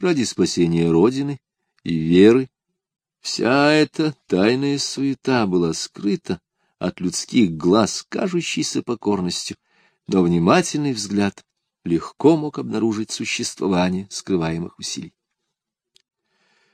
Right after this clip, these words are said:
Старый генерал Вылих, тогдашний комендант Дрездена, может быть, один не догадывался, просто не допускал ничего подобного.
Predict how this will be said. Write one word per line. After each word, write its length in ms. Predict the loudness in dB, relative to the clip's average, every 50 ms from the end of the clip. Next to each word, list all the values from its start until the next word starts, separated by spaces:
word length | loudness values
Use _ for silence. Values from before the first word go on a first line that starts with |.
| _ _ _ _ _ _ _ _ _ _ _ _ _
Старый 500 | -8 -8 0 4 6 10 10 10 10 10
генерал 440 | 10 8 8 10 10 10 10 10 8
Вылих, 580 | 8 6 6 6 8 8 6 6 2 -4 -12 -14 -18 -2
тогдашний 640 | 2 4 4 6 6 6 6 4 4 4 4 2 4
комендант 800 | 6 6 6 6 6 4 4 4 4 4 6 6 4 4 2 2
Дрездена, 800 | 4 6 8 8 8 6 6 2 -2 -2 -2 0 0 0 -2 -4 _ _ _ _ _ _ _ _ _ _
может 300 | 0 6 6 6 6 6
быть, 180 | 6 4 6 8
один 440 | 6 6 6 4 2 4 4 6
не 140 | 6 4 4
догадывался, 1040 | 6 6 4 6 6 4 4 4 2 0 -2 -2 -2 -2 -4 -4 -6 -8 -10 -10 -12 _ _ _ _ _ _ _ _
просто 280 | 0 2 2 2 2 2
не 100 | 2 2
допускал 760 | 2 2 0 0 -2 -4 0 2 4 4 6 6 4 2 2 -2
ничего 520 | -4 -4 -6 -6 -4 -2 -2 0 -2 -2
подобного. 500 | -2 -2 -2 -2 -2 -2 -4 -8 -10